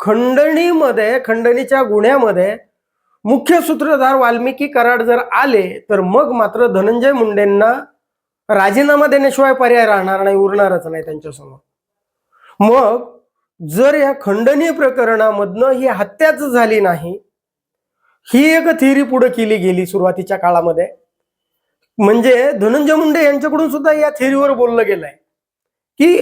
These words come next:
हा आर्थिक व्यवहारातून झालेला आहे आणि हा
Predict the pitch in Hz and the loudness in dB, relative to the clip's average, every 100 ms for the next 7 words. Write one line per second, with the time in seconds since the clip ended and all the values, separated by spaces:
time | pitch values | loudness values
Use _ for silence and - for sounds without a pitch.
0 | - - 247 269 - 220 226 311 339 285 | -4 -6 -2 -2 0 -2 0 0 2 2
1 | 277 269 285 285 294 285 240 226 247 269 | 2 2 2 0 -2 -2 0 -2 0 2
2 | 240 247 - _ _ 226 302 320 - - | 2 -2 -4 _ _ -4 -4 -6 -12 -12
3 | 165 247 269 | 0 2 2